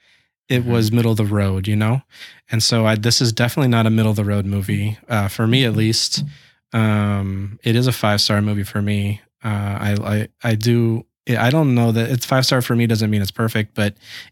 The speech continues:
Speaker 1: it hits that for me. It hits that, it hits, it's, it's just a great movie. Um, I love Domhnall and, uh, McAdams together. I think they're,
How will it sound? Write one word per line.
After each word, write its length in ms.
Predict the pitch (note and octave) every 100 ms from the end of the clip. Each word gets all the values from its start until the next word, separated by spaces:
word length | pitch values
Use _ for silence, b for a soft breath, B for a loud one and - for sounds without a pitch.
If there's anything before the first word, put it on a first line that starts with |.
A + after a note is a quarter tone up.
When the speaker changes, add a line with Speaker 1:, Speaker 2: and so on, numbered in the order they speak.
| -
Speaker 1:
it 80 |
hits 300 | G#2+ C3+ A#2
that 240 | - G2 -
for 160 | G2+
me. 180 | G2 G2
It 80 | F2+
hits 240 | A2 G#2 -
that, 280 | G2+ F#2 - _ _ _
it 160 | B2 A2
hits, 340 | B2 B2 A#2+
it's, 220 | C3 A#2+ B2
it's 100 | -
just 180 | C3+
a 60 | A2
great 320 | G#2 G#2 G2
movie. 460 | G#2+ G#2 G#2 G2+ G#2 B B B B B G#2+
Um, 540 | G#2 G2 G2 G2 G2+
I 60 | G#2
love 280 | G#2 G#2+ G#2
Domhnall 600 | G#2+ G2+ G2+ G2 G2 G2+
and, 540 | G#2+ G2+ G2 F#2+ G#2+ -
uh, 380 | A2 F#2+ F#2 G2+ - _ _ -
McAdams 480 | G#2 G#2 G2+ G2+ -
together. 260 | A2 G#2
I 100 | G#2
think 260 | G2+ A2+ G#2
they're, 360 | G#2+ G2+ F#2+